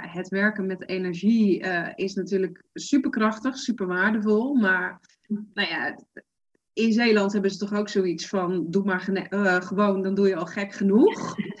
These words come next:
Speaker 2: Ja.
Speaker 1: Eh, dus het moet vooral niet te zweverig worden. Eh, dus
Speaker 2: Nee.
Speaker 1: dat is iets wat ik heel erg heb meegekregen. Ik ben benieuwd hoe dat voor jou, eh, was.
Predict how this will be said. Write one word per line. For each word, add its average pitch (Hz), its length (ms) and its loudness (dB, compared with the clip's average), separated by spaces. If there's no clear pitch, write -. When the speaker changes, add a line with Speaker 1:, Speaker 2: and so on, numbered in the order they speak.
Speaker 2:
Ja. 214 400 -2
Speaker 1:
Eh, 220 440 4
dus 247 140 6
het 226 120 6
moet 262 220 10
vooral 277 440 4
niet 302 340 10
te 262 100 2
zweverig 262 640 2
worden. 277 640 2
Eh, 208 400 -4
dus 196 80 -6
Speaker 2:
Nee. 180 260 2
Speaker 1:
dat 233 240 -12
is 240 120 2
iets 240 160 2
wat 220 220 -6
ik 254 200 0
heel 277 240 2
erg 240 240 0
heb 220 140 -2
meegekregen. 226 920 -2
Ik 240 100 2
ben 240 140 4
benieuwd 277 320 4
hoe 247 80 -6
dat 233 240 -8
voor 220 140 -2
jou, 220 420 2
eh, 170 320 -2
was. - 440 -8